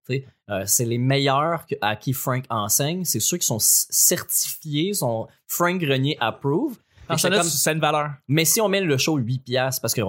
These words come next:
Speaker 1: c'est ça la discussion qu'on a eue, si on met le show huit piastres, ben, les gens qui rentrent savent qu'ils ont payé pour un certain standard de qualité. S'ils payent cinq puis ont le même niveau de qualité,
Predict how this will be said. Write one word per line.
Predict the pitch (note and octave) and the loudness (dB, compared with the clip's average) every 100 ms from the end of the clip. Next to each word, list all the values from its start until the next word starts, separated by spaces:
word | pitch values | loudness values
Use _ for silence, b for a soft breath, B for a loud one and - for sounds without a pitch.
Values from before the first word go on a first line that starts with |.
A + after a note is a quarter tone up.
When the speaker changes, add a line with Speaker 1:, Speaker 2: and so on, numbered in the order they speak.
| F#2+ | -2
Speaker 1:
c'est | - | -2
ça | - | -2
la | B2 | -2
discussion | F#2+ - A#2 | -2 -4 -4
qu'on | G2 | -2
a | |
eue, | A#2 | -2
si | D3+ | -2
on | G#2+ | -2
met | G#2 | 0
le | |
show | - | 0
huit | A#2 G2 - | -2 -4 -4
piastres, | A#2+ D3 C#3 | -2 -2 0
ben, | A2+ | 0
les | G#2 G#2 | 0 0
gens | C#3+ | -2
qui | D3 A#2+ | 0 -2
rentrent | A2 C3 A#3 B3+ | 0 0 0 0
savent | D3 C#3+ | -2 -2
qu'ils | G2 | -6
ont | - | -2
payé | C3+ A#2 A2+ C3 F#3 | -2 0 -2 -2 -2
pour | E3 C3+ C#3 | 0 0 0
un | G#2 | -2
certain | G#2+ C#3 C3+ | -4 -4 -4
standard | - C3+ C#3 C#3 | 0 0 0 0
de | |
qualité. | A#2 G2+ - | -4 -4 -10
S'ils | - F#3 | -6 -6
payent | F#3 C#3 | -2 0
cinq | A2 - E3 A3+ - | 2 2 0 -2 -8
puis | - | -4
ont | A2+ | -2
le | |
même | A#2+ C3 | 2 2
niveau | A#2+ | 0
de | C3 | -2
qualité, | A2+ G#2 - E3 - | -4 -6 -4 -4 -4